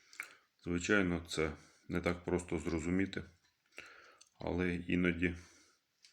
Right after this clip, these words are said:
краще сказати, що не варто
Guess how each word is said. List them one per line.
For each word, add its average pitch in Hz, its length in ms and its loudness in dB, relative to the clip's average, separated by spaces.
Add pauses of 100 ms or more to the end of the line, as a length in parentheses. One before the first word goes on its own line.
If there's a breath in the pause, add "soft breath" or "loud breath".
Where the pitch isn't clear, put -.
(800 loud breath)
краще 87 520 0 (2500 loud breath)
сказати, 82 680 -2 (2500 loud breath)
що 80 600 -4 (560 soft breath)
не 98 120 4
варто 104 380 2